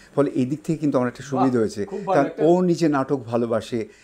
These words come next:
Speaker 1: এবং নিজে কবিতা আবৃত্তি করতে চায়, ফলে এই মানুষটিকে পেয়ে
Speaker 2: মানে রবীন্দ্রভারতী কানেকশন আপনাকে উদ্দীপিত
Speaker 1: হ্যাঁ,
Speaker 2: করেছে।
Speaker 1: সেটা আমাকে, ঠিক, ঠিক।
Speaker 2: আহ, দর্শক বন্ধুদের জন্য আমরা বলি যে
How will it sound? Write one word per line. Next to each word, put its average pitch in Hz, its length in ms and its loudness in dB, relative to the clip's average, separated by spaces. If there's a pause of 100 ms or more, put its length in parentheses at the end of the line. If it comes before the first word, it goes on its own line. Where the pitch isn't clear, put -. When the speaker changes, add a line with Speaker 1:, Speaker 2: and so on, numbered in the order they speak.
Speaker 1:
এবং 143 240 2
নিজে 135 320 -2
কবিতা 120 300 -4
আবৃত্তি 127 460 -4
করতে 135 300 -8
চায়, 110 300 0
ফলে 170 140 0
এই 170 60 2
মানুষটিকে 196 480 -2
পেয়ে 190 260 -2
Speaker 2:
মানে 180 200 0
রবীন্দ্রভারতী 226 720 0
কানেকশন 240 440 -4
আপনাকে 214 260 -2
উদ্দীপিত 165 340 0
Speaker 1:
হ্যাঁ, 143 120 0
Speaker 2:
করেছে। 131 200 -8
Speaker 1:
সেটা 135 220 2
আমাকে, 113 240 -6 (120)
ঠিক, - 280 0
ঠিক। 104 220 -6 (140)
Speaker 2:
আহ, 190 340 -2
দর্শক 196 240 -6
বন্ধুদের 240 360 -6
জন্য 254 200 -8
আমরা 233 220 -2
বলি 214 380 -4 (380)
যে 196 400 0